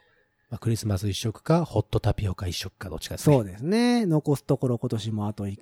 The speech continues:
Speaker 2: ヶ月と一週間。
Speaker 1: はい。
Speaker 2: あっちゅう間やね。
Speaker 1: 本当だよ。すぐ二千二十年だぞ。
Speaker 2: ね。令和二年ですってよ。
Speaker 1: <laughs> ほんまや。
Speaker 2: うん。というわけで、えー、皆様からのメッセージを募集しつつ、
Speaker 1: うん。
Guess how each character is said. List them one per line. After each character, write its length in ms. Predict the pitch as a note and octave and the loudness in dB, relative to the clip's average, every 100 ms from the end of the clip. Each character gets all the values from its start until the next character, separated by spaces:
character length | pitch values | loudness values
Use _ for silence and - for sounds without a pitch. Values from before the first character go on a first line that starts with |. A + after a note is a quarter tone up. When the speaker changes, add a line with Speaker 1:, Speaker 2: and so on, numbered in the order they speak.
| _ | _
Speaker 2:
ヶ 120 | G#2 | -6
月 240 | F#2+ - - | -6 -8 0
と 220 | F#3+ F3 | 2 2
一 80 | G2+ | -4
週 320 | - - D3 | -8 -2 -2
間。 240 | - F#2+ - - | -2 -8 -10 -4
Speaker 1:
は 100 | G#2 | -4
い。 100 | - _ _ _ _ _ _ | -6 _ _ _ _ _ _
Speaker 2:
あ 120 | - | -10
っ 60 | - | -2
ち 100 | - | 2
ゅ 40 | |
う 20 | C#3 | 2
間 120 | E2+ | 2
や 40 | |
ね。 200 | - F#2 - | -8 -16 -16
Speaker 1:
本 140 | - D#2+ | -14 -2
当 80 | B2 | 2
だ 60 | |
よ。 160 | C#3 - _ | 2 2 _
す 160 | - | 2
ぐ 80 | D3 | 2
二 100 | F2+ | 2
千 140 | - A#2 | 0 0
二 120 | F2+ | 0
十 140 | C#3 | 0
年 120 | D3+ | -2
だ 60 | D#2+ | -4
ぞ。 160 | - - _ _ _ _ - | -10 -14 _ _ _ _ 2
Speaker 2:
ね。 360 | C3+ E3+ - _ _ - | 6 8 6 _ _ -10
令 300 | G2+ B2 C3 | 0 4 6
和 160 | D3+ | 6
二 140 | B2+ A2+ | 4 2
年 200 | A2+ A2+ | 0 -2
で 100 | B2 | -4
す 120 | - | -8
っ 20 | |
て 100 | - | -12
よ。 120 | F2 - _ - - - - - | -12 -12 _ -14 -14 -14 -16 -18
Speaker 1:
<laughs> 640 | _ _ - - - - E3 | _ _ -12 -10 -10 -2 0
ほ 60 | |
ん 60 | F2 | 2
ま 100 | F2+ | 2
や。 100 | - _ _ _ B2 | 0 _ _ _ -2
Speaker 2:
う 20 | |
ん。 220 | A#2 G#2 - - - - - - | -2 -2 -8 -20 -20 -20 -8 4
と 80 | |
い 40 | B3+ | 8
う 40 | |
わ 80 | A3+ | 10
け 120 | E3+ | 10
で、 180 | B2+ G#2 - - | 6 2 -6 -2
え 120 | D3+ | 4
ー、 40 | C3+ | 6
皆 140 | C3+ | 4
様 220 | B2 A2 | 2 -2
か 100 | G#2+ | -2
ら 80 | G#2 | -4
の 80 | G2+ | 0
メ 120 | C3+ | 0
ッ 20 | |
セ 160 | C#3+ C#3+ | 0 -2
ー 40 | |
ジ 80 | A#2+ | -4
を 60 | A#2 | 0
募 160 | D#3 | 0
集 220 | E3 A3 F#3+ | 2 2 2
し 120 | - | 2
つ 180 | - D4 | 4 6
つ、 280 | C4+ E3+ - | 8 8 8
Speaker 1:
う 100 | F3 | 2
ん。 140 | - | 0